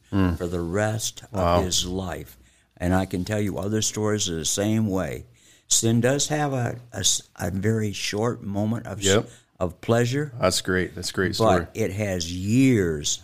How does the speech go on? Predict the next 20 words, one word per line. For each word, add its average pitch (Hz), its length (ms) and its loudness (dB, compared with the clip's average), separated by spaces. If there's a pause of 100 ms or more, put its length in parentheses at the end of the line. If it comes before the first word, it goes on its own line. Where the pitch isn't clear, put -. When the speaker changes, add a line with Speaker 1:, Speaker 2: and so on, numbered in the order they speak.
(260)
Speaker 2:
of 90 100 -4
regret. 95 380 2
I 120 160 -2
am 120 160 2
still 139 360 -2
suffering 117 540 -4
from 104 200 0
the 90 80 2
regret. 98 760 0 (1300)
And 87 100 2
I've 90 120 2
been 98 160 0
serving 104 360 -2
the 92 60 -6
Lord 92 320 0
for 92 100 -4
almost 92 360 0
twenty-five 120 800 -4
years 104 400 -6
now. - 340 -14